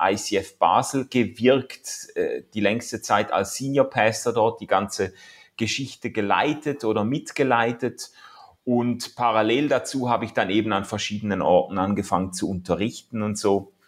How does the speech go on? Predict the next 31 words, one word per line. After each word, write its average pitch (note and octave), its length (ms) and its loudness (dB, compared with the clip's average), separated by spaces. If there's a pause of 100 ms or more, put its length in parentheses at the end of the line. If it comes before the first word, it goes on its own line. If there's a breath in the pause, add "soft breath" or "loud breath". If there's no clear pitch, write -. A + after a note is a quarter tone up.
(460 soft breath)
Äh, G2+ 180 -6
hab - 320 0
mich, G#2+ 320 -6
ich - 160 -12
würd A2 160 2
jetzt G#2 220 -4
mal G#2 120 -2
sagen, G2+ 360 0
geistliche G#2+ 680 0
Reise. G#2+ 400 0
Ich F#2+ 180 -8
hab - 280 -2 (180)
innerhalb C#3 680 2
des - 360 -2
evangelikalen A#2 960 0
Milieus, G2+ 540 0
hab G2 160 4
ich - 160 -8
wahrscheinlich G#2+ 560 0
so A2 140 -4
das, - 360 -6 (240 loud breath)
das - 220 0
gesamte A2+ 440 0
Spektrum A2+ 560 0
mal G2 180 6
abgedeckt. - 680 2
Ich - 180 -16
bin G#2+ 200 -4
eher A2 280 4
konservativ, B2 960 -2
evangelikal G#2+ 1040 2